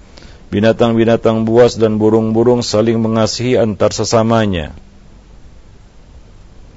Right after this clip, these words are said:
"Fa idza kana yaumal qiyamah akmalaha bihadhihi rahmah." Dan pada hari kiamat nanti, Allah Subhanahu wa taala akan menyempurnakan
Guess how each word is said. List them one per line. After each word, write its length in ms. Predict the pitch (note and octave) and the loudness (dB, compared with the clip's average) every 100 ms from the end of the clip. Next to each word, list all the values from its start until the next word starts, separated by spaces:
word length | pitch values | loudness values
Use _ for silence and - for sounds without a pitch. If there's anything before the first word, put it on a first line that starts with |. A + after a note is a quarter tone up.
| - - - - - - - - - - - | -20 -20 -20 -20 -20 -20 -20 -20 -20 -20 -6
"Fa 120 | A#2+ | -2
idza 240 | C3+ C#3+ C#3 | 0 4 4
kana 240 | - D3+ C3+ | 4 2 4
yaumal 460 | C3 B2 B2 A#2 | 4 4 4 0
qiyamah 640 | - C#3 C#3+ C3+ C3 B2+ - | 2 4 6 4 0 -2 -4
akmalaha 1120 | B2 B2+ B2+ C3 A#2+ A2 A2+ B2+ C3 A#2+ - | -6 -4 0 4 4 4 4 4 4 0 -4
bihadhihi 640 | A#2 A2 G#2+ A#2+ G#2 G#2 G2+ | -6 -2 0 2 2 0 0
rahmah." 640 | G2 E2+ F#2 G#2 F2+ D2 - - - - - - - | 0 0 0 0 0 -4 -20 -20 -20 -20 -20 -20 -6
Dan 160 | G2 G2+ | -4 0
pada 280 | G#2 G#2+ G2+ | 2 2 0
hari 240 | G#2 G#2 | 0 -2
kiamat 400 | G#2+ A2 G#2+ G#2 | 0 0 0 -2
nanti, 560 | F#2+ A#2 G#2+ C3 C3+ C#3 A2+ - - - - - - - | -2 -2 -2 -2 -2 -6 -12 -20 -20 -20 -20 -20 -12 -2
Allah 240 | G2+ B2+ | 4 4
Subhanahu 560 | A#2 A2+ A2 B2 C3 A#2+ | 4 0 2 2 2 2
wa 80 | G#2+ | 2
taala 320 | A#2+ A#2+ A#2 | 2 4 2
akan 240 | A#2 A#2 | 2 -2
menyempurnakan 1040 | A#2+ A#2 A2+ A#2+ A#2 B2+ C3 - A2 F2+ | -2 -4 -2 -2 -2 -2 -4 0 0 0